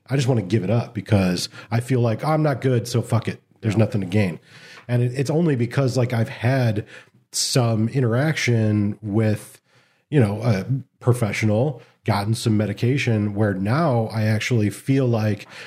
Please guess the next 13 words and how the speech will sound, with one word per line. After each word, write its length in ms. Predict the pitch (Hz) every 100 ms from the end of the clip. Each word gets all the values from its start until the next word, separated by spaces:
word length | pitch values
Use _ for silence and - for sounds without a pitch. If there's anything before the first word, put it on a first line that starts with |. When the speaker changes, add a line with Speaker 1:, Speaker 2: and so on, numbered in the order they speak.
| -
Speaker 1:
I 80 | 120
can 180 | 123 123
put 280 | 123 127 123
things 260 | 127 110
into 160 | 104 92
perspective 560 | - 95 - 98 110 98
and 80 |
I 60 | 101
can 120 | 98
go, 240 | 104 107 101 - - _
"Eh, 220 | 247 190
you 80 | 139
know, 320 | 160 151 135